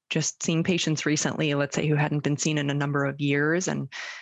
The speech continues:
you know, had been kind of living with mild symptoms, let's say exertional dyspnea or some mild exercise intolerance.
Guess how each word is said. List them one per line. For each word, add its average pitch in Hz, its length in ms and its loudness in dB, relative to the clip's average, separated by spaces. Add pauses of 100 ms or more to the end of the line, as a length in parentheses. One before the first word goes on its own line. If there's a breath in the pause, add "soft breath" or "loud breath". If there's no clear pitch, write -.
(140 loud breath)
you 175 80 -2
know, 139 340 -2
had 147 200 0
been 151 140 -2
kind 147 200 -2
of 139 140 -6
living 160 340 0
with 160 240 -4
mild 156 420 -4
symptoms, 156 520 -2
let's 139 160 -4
say 135 320 2
exertional 139 640 -2
dyspnea 143 680 -2
or 139 160 -2
some 143 220 -6
mild 143 300 -2
exercise 143 600 -2
intolerance. 139 640 0